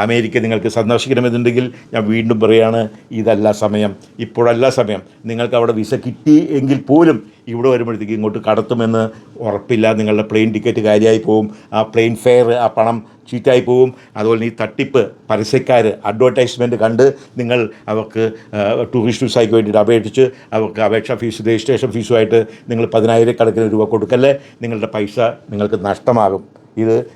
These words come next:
നിങ്ങളോട് ഞാൻ ആത്മാർത്ഥമായിട്ട് ഞാൻ പറയുന്നതാണ്. ഇവിടുത്തെ സാഹചര്യം മെച്ചപ്പെടുമ്പോഴത്തേക്കും തീർച്ചയായിട്ടും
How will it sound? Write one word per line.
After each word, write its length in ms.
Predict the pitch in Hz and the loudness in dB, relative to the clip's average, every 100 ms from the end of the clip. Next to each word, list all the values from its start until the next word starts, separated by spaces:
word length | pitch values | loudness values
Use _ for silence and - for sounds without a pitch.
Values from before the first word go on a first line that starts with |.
| - | -8
നിങ്ങളോട് 300 | 107 110 110 | 0 2 2
ഞാൻ 160 | 110 | 2
ആത്മാർത്ഥമായിട്ട് 840 | 107 107 104 104 107 107 110 127 139 139 | 0 0 0 0 0 0 0 -2 -4 -6
ഞാൻ 160 | 117 107 | -4 0
പറയുന്നതാണ്. 540 | 107 104 101 98 92 98 - | 2 2 2 0 -4 -8 -10
ഇവിടുത്തെ 300 | 120 107 107 | -6 -2 -2
സാഹചര്യം 600 | 107 113 107 113 113 120 | -2 2 2 2 2 0
മെച്ചപ്പെടുമ്പോഴത്തേക്കും 880 | 113 104 - - 107 107 95 98 104 - - - | -2 -2 0 0 -2 -2 -2 -2 -4 -8 -12 -4
തീർച്ചയായിട്ടും 640 | 123 110 135 120 98 104 | -2 0 0 2 0 -6